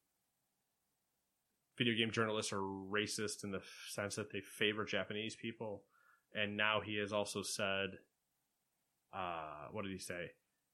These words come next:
Due to the D M C A stuff related to Twitch, he was claiming that gamers should be more worried, or streamers should be more worried that they're not paying licensing fees for their games that they're streaming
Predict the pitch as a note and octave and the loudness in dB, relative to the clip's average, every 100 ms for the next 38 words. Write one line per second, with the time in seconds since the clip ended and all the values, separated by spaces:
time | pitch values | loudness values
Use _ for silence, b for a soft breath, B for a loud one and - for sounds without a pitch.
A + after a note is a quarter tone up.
0 | _ _ _ _ - C#3 C3+ B2+ A#2+ A2 | _ _ _ _ 4 6 6 4 0 2
1 | A#2 A#2+ A2 A2+ G#2+ - A#2 - G2+ G#2 | 6 6 6 4 4 4 0 2 2 2
2 | G2 F2+ - - A2 G2+ - - _ _ | 2 -4 -6 2 2 2 -4 -6 _ _
3 | _ _ _ _ _ _ - A2+ G#2 G#2 | _ _ _ _ _ _ -2 2 2 2
4 | G2+ G#2 - - A2+ A2 G#2+ G2 G2+ G2 | 2 0 0 2 4 4 2 2 4 4
5 | F#2+ - G#2 A2 G#2+ G#2 G2+ G#2+ G2+ G2+ | 2 -2 0 2 4 2 0 0 0 0
6 | G2+ G2+ G2+ G2+ G#2 G2+ G2 F#2+ G2 G#2+ | 0 2 2 4 2 4 2 0 -4 -4
7 | - - A2+ G2+ G#2 G2 G2+ A2 G#2+ G2+ | -2 0 0 0 -2 -4 0 2 4 4
8 | G2 F#2 F#2+ G#2 F#2 - G#2 G2 G2 G#2 | 2 0 -2 0 0 2 0 2 2 2
9 | G2+ G2+ F#2 - F#2+ F#2+ - G2 G2 F2 | -2 -4 -4 -2 -2 -4 -4 -2 -2 0
10 | F#2+ F#2+ F#2 F#2 F#2 - - - G2+ F#2 | 0 0 -2 -4 -2 -2 -2 -2 -4 -4
11 | F2+ F2+ | -6 -10